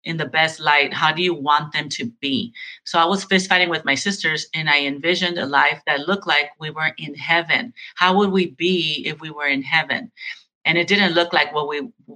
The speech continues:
how we were behaving. It was very different. And then it actually, I found myself in that situation in real life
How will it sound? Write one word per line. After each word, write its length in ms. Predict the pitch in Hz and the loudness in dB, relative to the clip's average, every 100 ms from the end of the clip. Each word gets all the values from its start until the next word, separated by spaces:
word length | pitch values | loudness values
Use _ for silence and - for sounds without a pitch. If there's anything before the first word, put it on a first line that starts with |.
| - | -6
how 280 | - 156 156 | 2 2 2
we 80 | |
were 160 | 151 139 | -2 -2
behaving. 640 | 127 127 180 185 113 120 - - - - - | -2 -2 0 0 0 -2 -4 -14 -14 -14 -4
It 260 | 170 165 - | -4 -4 -4
was 200 | 175 165 | -2 2
very 260 | 170 165 135 | 2 2 2
different. 480 | 165 170 135 - - | 0 2 0 -2 -2
And 260 | 170 165 | -4 -2
then 420 | 175 175 190 190 - _ _ _ _ - | -2 0 0 -4 -10 _ _ _ _ -2
it 140 | 180 | 0
actually, 540 | 165 170 - 175 180 165 | 2 0 -2 -2 0 2
I 100 | 165 | 0
found 480 | - - 175 175 180 | -4 -2 0 0 0
myself 540 | 175 - 160 160 160 - | -2 0 2 0 -2 -4
in 400 | 185 190 - 165 | 2 2 0 -8
that 260 | - 170 170 | 2 2 2
situation 680 | - 185 165 170 170 165 156 | -2 -4 -2 0 0 -2 -4
in 260 | 160 160 | -4 -4
real 380 | 160 170 160 151 | 0 2 2 0
life 440 | 143 160 151 147 | 2 2 2 -2